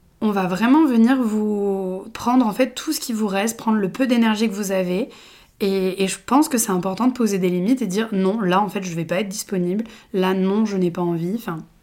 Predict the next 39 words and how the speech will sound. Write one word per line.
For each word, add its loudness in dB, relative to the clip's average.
voilà, -2
poser 4
vos 0
limites, 0
c'est -10
hyper -2
important. -6
Ensuite, -2
dans 2
ce -4
qui -6
est, 0
euh, -4
dans 4
ce -4
qui -2
est 2
revenu 4
de 4
votre 0
part, 2
il -2
y 4
a 4
le 4
regard 0
des 0
autres, -2
la 0
négativité, 0
les 2
tâches 2
à 0
faible 0
valeur 2
ajoutée 0
mais 4
consommatrices -2
d'énergie. 0